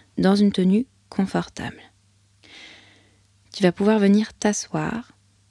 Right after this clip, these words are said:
dans une position confortable, que ce soit en tailleur, à genoux,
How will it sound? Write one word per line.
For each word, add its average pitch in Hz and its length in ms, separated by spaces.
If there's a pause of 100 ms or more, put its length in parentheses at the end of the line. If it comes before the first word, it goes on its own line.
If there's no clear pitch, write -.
(440)
dans 202 120
une 240 160
position 180 520
confortable, - 680 (680)
que - 100
ce 165 120
soit - 180
en 156 100
tailleur, 170 760 (340)
à 160 140
genoux, 170 500